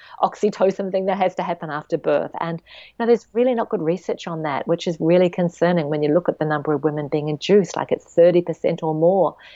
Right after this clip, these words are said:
more for mothers having their first baby. So, you know, it's really quite, um, concerning that we don't know, you know, does induction im-, impact breastfeeding? Um,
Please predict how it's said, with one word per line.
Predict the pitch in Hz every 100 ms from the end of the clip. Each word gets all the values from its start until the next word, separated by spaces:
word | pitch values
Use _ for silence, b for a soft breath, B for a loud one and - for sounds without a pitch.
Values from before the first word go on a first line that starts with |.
| B
more | 160 175 180
for | 180 170 170 -
mothers | - - 170 165 170 -
having | 160 165
their | 160
first | - 170 -
baby. | 185 160 - -
So, | - 160 156 160 B B B _ -
you |
know, | 175 165
it's | -
really | 165 175 170
quite, | 165 - 156 156 - -
um, | 151 147 143 -
concerning | - 160 - 185 247 170 127
that | -
we | 151
don't | 151 151 -
know, | 165 180 156 151 B B
you | -
know, | 143
does | 156 151
induction | 156 156 160 - 156
im-, | 151 147 -
impact | 147 - - -
breastfeeding? | 139 - - 151 143 - 151
Um, | 139 135 131